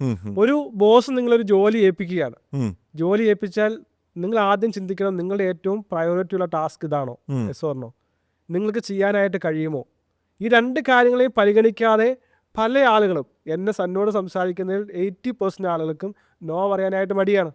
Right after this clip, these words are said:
Speaker 1: ഓക്കെ.
Speaker 2: അപ്പൊ അവരത് ഏറ്റെടുക്കുകയും ചെയ്യും, ഡെലിവറി ചെയ്യാൻ സാധിക്കാതെയും വരും.
Speaker 1: ഉം.
Speaker 2: അപ്പൊ എന്ത് സംഭവിക്കും? നിങ്ങൾ ഏറ്റ കാര്യമാണല്ലോ,
Speaker 1: ആ.
Speaker 2: എന്തുകൊണ്ട് ചെയ്തില്ല? അപ്പൊ അവിടെ ഈ രണ്ടാമത്തെ ഈ അരിസ്റ്റോട്ടിൽ പ്രൊജക്ടിന്റെ ഫാക്ടർ ഡിപ്പെൻഡബിലിറ്റി.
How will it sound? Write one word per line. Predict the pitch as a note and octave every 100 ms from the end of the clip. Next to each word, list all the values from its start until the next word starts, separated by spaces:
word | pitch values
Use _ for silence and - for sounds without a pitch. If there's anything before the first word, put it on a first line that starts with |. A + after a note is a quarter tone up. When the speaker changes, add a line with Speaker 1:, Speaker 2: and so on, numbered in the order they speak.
| -
Speaker 1:
ഓക്കെ. | B2+ A2+ A2+
Speaker 2:
അപ്പൊ | G2+ G#3
അവരത് | B3 C#4+
ഏറ്റെടുക്കുകയും | B3 B3 A#3+ C#4+ B3+ C4+ A#3+
ചെയ്യും, | A#3 C4 C#4 _ E3+
ഡെലിവറി | F3+ G#3+ A#3+
ചെയ്യാൻ | A3 G#3+ G#3+
സാധിക്കാതെയും | G3 F#3 F3+ F3+ E3+
വരും. | C3+ B2 -
Speaker 1:
ഉം. | B2 E3
Speaker 2:
അപ്പൊ | A3
എന്ത് | A3+
സംഭവിക്കും? | G#3+ G3 G3 F3+ F3 _ _ _ D3
നിങ്ങൾ | F#3+ A3+
ഏറ്റ | G#3+ C#4
കാര്യമാണല്ലോ, | C#4 C4 C4 A#3+ A3+
Speaker 1:
ആ. | A3 _ _ E3+
Speaker 2:
എന്തുകൊണ്ട് | B2+ G3+ G3
ചെയ്തില്ല? | F#3+ E3+ D3 C3 _ _
അപ്പൊ | G3 A3
അവിടെ | C4
ഈ | D4+
രണ്ടാമത്തെ | C4+ A#3 A#3+ B3 B3 B3+ B3+ C4 -
ഈ | G#3+ A3 A3+ _ -
അരിസ്റ്റോട്ടിൽ | F3 F3+ A3 G#3+ G#3+
പ്രൊജക്ടിന്റെ | G3+ F#3 F3+ G3 G3+
ഫാക്ടർ | E3+ E3 - F3
ഡിപ്പെൻഡബിലിറ്റി. | D#3+ - F#3 F3+ E3 D3 C#3+